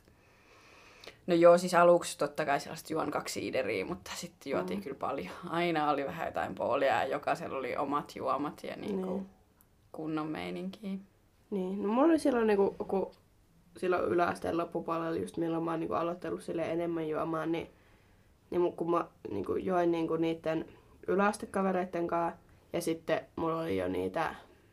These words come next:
Speaker 2: niinku Hämeenlinnassa niitä sählykavereita,
Speaker 1: Mm.
Speaker 2: niin sit niitten kaa, niin se oli niinku, tai niitten sählykavereitten kaa mä kävin just aina semmosia isompia juhlia, niinku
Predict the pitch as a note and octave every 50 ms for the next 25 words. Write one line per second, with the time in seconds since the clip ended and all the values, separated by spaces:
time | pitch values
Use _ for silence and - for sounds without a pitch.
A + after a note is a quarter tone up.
0 | - - - _ _ _ _ _ _ _ - _ _ - - G#3 F3 F#3 G3 F3+
1 | F3 E3+ D3+ D#3+ E3 D#3 E3 F#3+ - - - G3 - - - G3 F#3+ F#3+ - -
2 | - - G3 - - - - - G3+ G3+ G3 - G3+ F#3 F3 F3 - - F3+ F#3+
3 | F3+ F3 F3+ F#3+ - - - - _ _ _ - - - - - - _ _ _
4 | _ _ _ _ _ _ - F#3 F#3 F#3 F3 E3 D#3 D#3 D3+ - - _ - -
5 | - - - - - - - - - - - - _ _ _ _ _ _ _ _
6 | _ _ _ _ - - - _ - F#3 F#3 F3+ F#3+ F#3 F#3 F#3 G3 G#3 G#3 A3+
7 | G#3 F#3+ F#3 F3 E3+ E3+ F3 - - E3 - E3+ E3 E3 D#3+ D#3+ D#3+ E3 E3 E3+
8 | E3+ - E3 E3 D#3+ E3+ F3 F#3 E3 E3+ F#3 F#3 F3 E3+ - F3 F3 E3+ E3 E3
9 | - D#3+ - - - F3+ F3+ E3 - F#2 F#2+ F2+ - - E2+ -